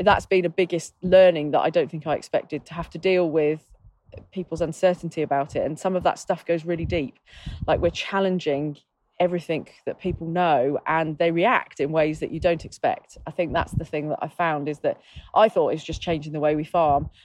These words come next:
but actually what this has ended up doing is, is, is questioning some people's deep beliefs, including my own. I've come from a traditional training system. My dad was a farm manager on arable farms, and I went to Harper Adams and had a traditional training in how to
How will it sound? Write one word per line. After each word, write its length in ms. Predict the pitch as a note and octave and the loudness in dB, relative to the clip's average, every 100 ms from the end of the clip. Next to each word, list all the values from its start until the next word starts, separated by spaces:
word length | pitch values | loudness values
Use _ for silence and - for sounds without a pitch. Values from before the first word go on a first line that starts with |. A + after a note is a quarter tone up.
| _ | _
but 120 | F3+ | 4
actually 420 | G3+ - D#3+ C#3+ | 4 0 -4 -2
what 220 | D3 D3+ | 0 -2
this 160 | D#3 - | -4 -8
has 100 | D3+ | -4
ended 220 | D3+ C#3+ | -4 0
up 120 | D3+ | -2
doing 360 | D#3 F3 D3+ D3+ | 0 0 0 0
is, 320 | D3+ D3 - - | -4 -6 -12 -8
is, 260 | D3+ D3+ - | -6 -6 -10
is 140 | D3+ D3 | -12 -6
questioning 500 | - E3 - D3 D3 | -4 -4 -6 -8 -6
some 160 | - | -8
people's 360 | D3+ D#3+ - D3+ | -8 -8 -8 -8
deep 220 | - D#3+ | -4 -4
beliefs, 360 | D#3+ E3 F3+ - | -2 -2 -2 -4
including 340 | D#3+ G#3+ G3 | -4 -2 0
my 340 | F#3 E3+ F#3+ G#3 | 2 4 6 4
own. 140 | D#3+ | 4
I've 160 | D#3+ - | 4 2
come 200 | F3 E3+ | 2 -2
from 260 | - D#3 | -2 2
a 140 | D#3 D#3+ _ _ - - | 2 0 _ _ -20 -14
traditional 500 | F#3 B3+ - G#3+ F#3+ | 0 2 2 0 -2
training 440 | - G3+ F#3 F3+ | 2 4 4 2
system. 440 | - F3+ - D3+ D3 | -2 -8 -4 -4 -2
My 140 | C#3+ | -2
dad 280 | C#3+ G3 F#3 | 2 4 2
was 120 | E3 | -4
a 40 | D3+ | -6
farm 280 | - D#3+ | 0 2
manager 420 | D#3+ E3 D#3+ D#3+ E3+ - - _ | 2 -2 0 0 -2 -6 -20 _
on 80 | D3+ | 2
arable 280 | F#3+ F#3+ F3+ | 6 6 4
farms, 460 | - F#3+ F#3 F#3 - - | 4 6 6 2 -6 -2
and 380 | E3 D#3+ D#3+ | 0 2 0
I 160 | - D3+ | 2 2
went 300 | D#3+ D3+ - - | 4 0 -4 -6
to 400 | D3+ D3+ D3 - | -2 0 -2 -2
Harper 280 | D3+ D3+ | -2 0
Adams 360 | F3+ A3 A3+ F3+ | 2 2 0 0
and 140 | E3 | -2
had 180 | E3 D#3 | -2 -2
a 160 | D3+ D3 | -2 -2
traditional 440 | - E3+ - F3 | -6 -12 -8 -8
training 440 | D#3+ F#3 F3 E3+ E3+ | -2 0 0 -2 -4
in 120 | E3 | -4
how 180 | E3 E3 | -4 -4
to 220 | - | -4